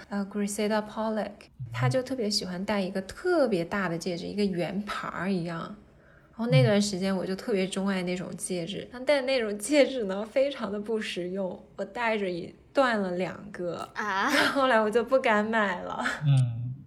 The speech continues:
Speaker 1: 对，因为它很容易刮到，就会断掉。
Speaker 2: 啊。
Speaker 1: 那除了这些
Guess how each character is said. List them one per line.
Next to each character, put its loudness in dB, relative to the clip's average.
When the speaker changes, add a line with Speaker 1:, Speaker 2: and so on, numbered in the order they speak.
Speaker 1:
对， 0
因 0
为 6
它 4
很 4
容 4
易 0
刮 2
到， 2
就 0
会 0
断 0
掉。 -4
Speaker 2:
啊。 -12
Speaker 1:
那 0
除 -4
了 2
这 2
些 -2